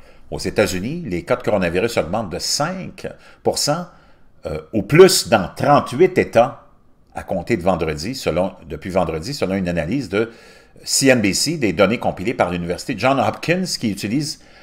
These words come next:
une moyenne hebdomadaire pour lisser les rapports. Les pays enregistrent en moyenne environ cinquante-cinq mille nouveaux cas de coronavirus chaque jour, soit une augmentation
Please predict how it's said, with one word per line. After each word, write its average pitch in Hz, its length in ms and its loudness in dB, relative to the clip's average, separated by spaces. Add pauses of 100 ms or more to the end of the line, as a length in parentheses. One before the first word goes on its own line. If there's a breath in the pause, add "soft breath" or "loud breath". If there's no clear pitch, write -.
(160 soft breath)
une 101 140 0
moyenne 151 340 4
hebdomadaire 117 640 2
pour 90 180 0
lisser 98 320 -2
les 139 140 2
rapports. 151 420 4
Les 92 220 -2
pays 160 320 2
enregistrent 107 460 2
en 78 60 -2
moyenne 104 460 -4 (460 soft breath)
environ 87 400 -2
cinquante-cinq 120 680 -2
mille 120 240 -2
nouveaux 107 400 0
cas 107 380 -4 (300 soft breath)
de - 120 -10
coronavirus 107 640 0
chaque 123 240 4
jour, 113 280 0
soit 127 200 0
une 95 120 0
augmentation 107 880 4